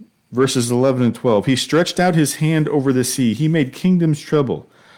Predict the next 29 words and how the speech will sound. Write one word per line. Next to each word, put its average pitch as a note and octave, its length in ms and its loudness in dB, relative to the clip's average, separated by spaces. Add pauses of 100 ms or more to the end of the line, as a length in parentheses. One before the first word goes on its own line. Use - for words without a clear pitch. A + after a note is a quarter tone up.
(160)
The A#2 100 0
Lord E3 300 4
has E3 180 2
commanded D#3 560 0
that B2 120 0
the A#2 100 -4
Canaanite E3+ 500 -2
fortresses C#3 580 -2
be C3 180 -2
destroyed. A#2 680 -2 (920)
He D3 140 -2
said, D3 360 2
'You C3+ 200 0
will E3 120 4
not E3 220 2
celebrate E3 520 2
anymore. G#2+ 540 0 (640)
Ravish, D3+ 480 0
young C#3 260 2
women, D3 360 0
daughter C#3+ 340 2
of B2+ 120 0
Sidon. C#3 500 0 (760)
Get F3 160 4
up, E3 400 0
cross F3 360 -2
over F3 160 2
to D3+ 60 0
Cyprus. E3 520 -2